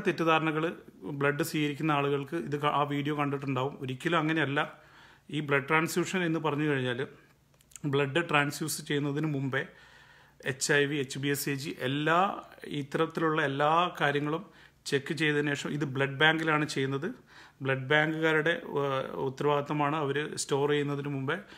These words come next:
ഇതെല്ലാം ടെസ്റ്റ് ചെയ്ത്, ഏഹ്, ഏഹ്, ഒന്നും ഇല്ല എന്ന് ഉറപ്പ് വരുത്തിയിട്ടാണ് അത് രോഗിക്ക് കൈമാറുന്നത്. നമ്മൾ നേഴ്സോ, ഏഹ്, ഡോക്ടേഴ്സോ ഒക്കെ റിക്വസ്റ്റ് ചെയ്യുമ്പോൾ അത്, ഏഹ്, കൊടുക്കുന്നത്. ഒരുപാട് പോളിസി ഉണ്ട്, ഇതൊക്കെ ചെക്ക് ചെയ്തിട്ടാണ്.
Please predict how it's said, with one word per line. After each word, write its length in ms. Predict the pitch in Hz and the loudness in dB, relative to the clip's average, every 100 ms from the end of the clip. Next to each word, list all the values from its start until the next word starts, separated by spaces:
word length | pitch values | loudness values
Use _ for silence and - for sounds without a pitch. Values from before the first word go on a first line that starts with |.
| - - - | -20 -14 -4
ഇതെല്ലാം 440 | 135 143 170 180 165 | -2 2 2 2 0
ടെസ്റ്റ് 260 | 143 - | -2 -2
ചെയ്ത്, 200 | 147 147 | -2 -2
ഏഹ്, 460 | 202 214 - - 143 | -6 -8 -14 -10 -6
ഏഹ്, 580 | 135 139 156 139 135 - | -6 -6 -6 -4 -4 -2
ഒന്നും 380 | 143 147 160 156 | -2 -2 -2 -2
ഇല്ല 260 | 143 151 | 0 0
എന്ന് 140 | 160 151 | 0 -2
ഉറപ്പ് 240 | 131 151 | -2 0
വരുത്തിയിട്ടാണ് 640 | 147 135 143 139 139 151 226 - - - - | 0 0 -4 -2 -2 -4 -8 -18 -20 -20 -6
അത് 80 | 135 | -2
രോഗിക്ക് 520 | 151 139 135 151 156 | 2 0 0 -4 0
കൈമാറുന്നത്. 640 | 147 131 139 139 139 165 160 | 0 2 -2 -4 -4 -6 -4
നമ്മൾ 360 | 127 135 147 - - | -2 -2 -4 -4 -4
നേഴ്സോ, 460 | 131 131 131 151 156 | -2 0 0 -2 -4
ഏഹ്, 400 | - - 139 127 | -6 -8 -6 -4
ഡോക്ടേഴ്സോ 500 | 127 127 127 135 135 | -4 -6 -6 -6 -4
ഒക്കെ 100 | 139 | -6
റിക്വസ്റ്റ് 460 | 127 147 135 156 | -4 -4 -6 -6
ചെയ്യുമ്പോൾ 460 | 139 131 127 127 - - - - - - | -6 -4 -2 -4 -8 -14 -20 -20 -8 -4
അത്, 140 | 156 | -2
ഏഹ്, 1300 | 208 - - 92 92 - - - 50 - - - 190 | -2 -4 -6 -6 -6 -10 -14 -18 -20 -20 -20 -12 -12
കൊടുക്കുന്നത്. 500 | - 165 160 156 139 | -2 -2 0 -2 0
ഒരുപാട് 380 | 160 160 185 202 | 0 2 2 2
പോളിസി 420 | 196 170 175 - | 2 2 2 0
ഉണ്ട്, 100 | 175 | 0
ഇതൊക്കെ 280 | 165 160 - | -2 0 -2
ചെക്ക് 260 | 202 165 - | 0 -2 0
ചെയ്തിട്ടാണ്. 460 | 170 151 127 113 | -2 0 -2 -4